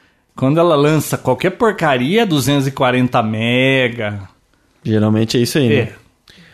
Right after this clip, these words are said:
Speaker 2: O, a atualização do S P dois pro Vista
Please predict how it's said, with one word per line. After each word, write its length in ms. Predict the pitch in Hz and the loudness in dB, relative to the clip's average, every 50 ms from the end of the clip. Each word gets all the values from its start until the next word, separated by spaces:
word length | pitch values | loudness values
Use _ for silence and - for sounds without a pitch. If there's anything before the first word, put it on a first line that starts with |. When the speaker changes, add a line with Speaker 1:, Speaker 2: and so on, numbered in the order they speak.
| _ _ _ _ _ _ - | _ _ _ _ _ _ -6
Speaker 2:
O, 260 | - 143 139 139 - | -2 0 2 2 2
a 80 | - 151 | 0 0
atualização 760 | - - 202 220 208 180 160 127 - - - 135 123 123 120 | 0 0 0 0 2 2 0 0 0 -2 -2 0 0 0 0
do 240 | 110 110 135 160 175 | 0 2 2 2 2
S 160 | 156 135 - | 2 0 -2
P 120 | - 117 113 | -2 -2 2
dois 220 | 113 113 117 113 | 2 2 0 0
pro 160 | - 123 120 | 0 -2 -2
Vista 540 | 110 110 127 147 156 - - - - - - | 0 0 0 -2 -2 -4 -6 -6 -6 -6 -8